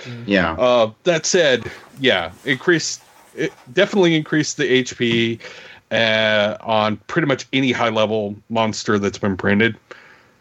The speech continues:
Speaker 3: L-, like, the, by at least a quarter.
Speaker 1: Mm.
Speaker 3: Uh,
Speaker 2: Yeah.
Speaker 3: because a-, almost all of them would not last three rounds.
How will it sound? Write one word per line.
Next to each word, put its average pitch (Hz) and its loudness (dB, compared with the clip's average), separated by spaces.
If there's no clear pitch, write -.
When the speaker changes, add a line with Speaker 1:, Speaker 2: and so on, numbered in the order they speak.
Speaker 3:
L-, 92 -2
like, 120 2
the, 127 2
by 131 4
at 120 2
least 135 0
a 120 -6
quarter. 90 -2
Speaker 1:
Mm. 123 -10
Speaker 3:
Uh, 104 2
Speaker 2:
Yeah. - -
Speaker 3:
because 104 0
a-, 123 2
almost 139 2
all 123 2
of 127 2
them 135 -2
would 120 2
not 117 0
last 110 0
three 104 -2
rounds. 92 -6